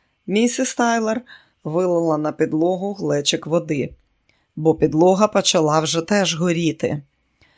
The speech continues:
"Виклич швидку", сказав сержант. "Місіс Блеквелл удома? Мабуть, на горі спить. Розбуди". Місіс Тайлер тільки но встигла зателефонувати до швидкої,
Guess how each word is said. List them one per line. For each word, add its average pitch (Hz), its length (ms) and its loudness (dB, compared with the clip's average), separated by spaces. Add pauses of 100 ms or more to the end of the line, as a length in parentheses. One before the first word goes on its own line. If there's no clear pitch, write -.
(440)
"Виклич 240 460 4
швидку", 269 720 2
сказав 151 480 0
сержант. 147 600 -2 (580)
"Місіс 208 420 4
Блеквелл 214 540 6
удома? 202 560 6 (800)
Мабуть, 196 380 4
на 233 100 6
горі 247 380 4
спить. - 540 0 (360)
Розбуди". 185 680 4 (800)
Місіс 175 420 2
Тайлер 196 420 2
тільки 226 380 -2
но 226 120 4
встигла 202 460 2
зателефонувати 175 920 0
до 156 160 0
швидкої, 208 720 0